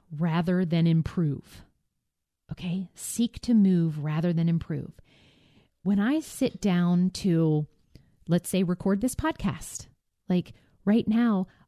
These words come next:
I could be stopping every time I have a long pause or, um, misspeak or, um, have lots of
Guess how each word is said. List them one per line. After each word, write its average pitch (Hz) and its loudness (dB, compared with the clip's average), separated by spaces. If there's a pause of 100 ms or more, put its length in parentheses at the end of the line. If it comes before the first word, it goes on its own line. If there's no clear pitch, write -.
I 233 -2
could - -2
be 240 2
stopping 175 2
every 196 2
time 180 0 (300)
I 147 -6
have 160 -2
a - -6
long 196 4
pause 170 0
or, 147 -2 (380)
um, 139 -6 (140)
misspeak 180 -2 (100)
or, 151 -2 (420)
um, 120 -4
have 175 -2
lots 170 -2
of 220 0